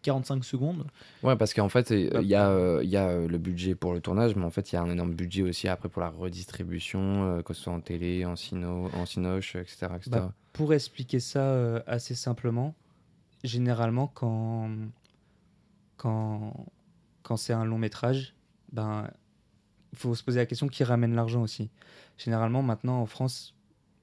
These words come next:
Speaker 3: euh, il y a pas vraiment, euh, beaucoup, beaucoup d'argent, euh,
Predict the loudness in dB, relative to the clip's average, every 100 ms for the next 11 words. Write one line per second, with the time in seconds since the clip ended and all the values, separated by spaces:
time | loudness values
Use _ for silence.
0 | _ _ _ _ -14 -12 -10 -10 -6 -6
1 | 0 2 2 2 2 4 4 2 -2 -6
2 | -6 -6 -6 -6 -4 -2 -2 0 0 0
3 | -2 -4